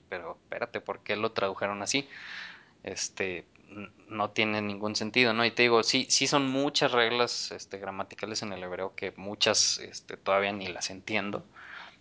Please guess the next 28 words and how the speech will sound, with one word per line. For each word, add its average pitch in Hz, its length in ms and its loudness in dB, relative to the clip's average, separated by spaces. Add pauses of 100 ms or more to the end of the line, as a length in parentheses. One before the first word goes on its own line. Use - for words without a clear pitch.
Este, - 340 -2
pero 90 380 2
sí, 117 220 0
o 104 40 2
sea, 104 420 4
u-, 110 240 -8
una 135 400 6
palabra 127 380 10
en 123 100 0
hebreo 113 400 0
son, 113 480 -6 (580)
pueden 120 280 6
ser 120 160 2
la 120 120 4
mezcla 117 440 -2
de 101 140 -8
varias 98 320 -6
palabras, 90 460 -16 (140)
¿no? - 80 -20
O - 60 -20
sea, 104 160 -8
po-, - 300 -20
por 107 140 -4
ejemplo, 110 280 0
ac-, - 240 -16
ac-, 110 200 -4 (180)
en 113 180 -4
México 117 720 4